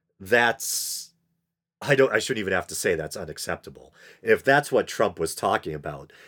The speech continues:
that's not normal guys, just locker room talk guys being raunchy. I mean, that's, I, I don't know, th-, that's sociopathic. That, that, it's, it's warped.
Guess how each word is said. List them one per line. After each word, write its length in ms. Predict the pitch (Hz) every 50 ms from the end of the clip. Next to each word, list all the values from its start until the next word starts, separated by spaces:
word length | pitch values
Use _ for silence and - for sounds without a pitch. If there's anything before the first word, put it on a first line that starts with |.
| _ _ _
that's 280 | - 139 143 143 - -
not 260 | 131 110 95 92 92
normal 360 | 95 98 92 92 87 82 85
guys, 580 | 82 95 90 87 85 82 78 78 78 76 78 - _ _ _ _ _ _ _ 82
just 360 | 76 - 87 78 - - -
locker 400 | 92 95 95 90 90 90 - 101
room 180 | 82 76 73 73
talk 360 | - - 90 76 69 - _
guys 440 | - 92 78 78 73 76 71 - - _ _ - - - - - _ _
being 240 | - 104 85 73 73
raunchy. 600 | 78 85 85 92 98 95 - - - - _ _ _ _ _ _ _ _ _ _ _ _ _ _ -
I 60 | 101
mean, 200 | 95 90 90 87 -
that's, 760 | 98 95 104 117 120 113 107 - - - - - - - - _ _ _ _ _ _ _ _ _
I, 160 | - 120 127 -
I 60 | 113
don't 180 | 113 104 101 92
know, 140 | 101 95 90
th-, 160 | 92 - -
that's 300 | 95 104 104 104 - -
sociopathic. 1000 | - - 113 101 92 - - 82 76 - - 95 90 90 - - 67 - _ -
That, 180 | 90 87 87
that, 480 | 87 82 82 87 85 85 - - 87 - -
it's, 300 | 98 92 82 73 - -
it's 220 | 87 78 - - -
warped. 500 | 85 90 95 90 85 78 - - -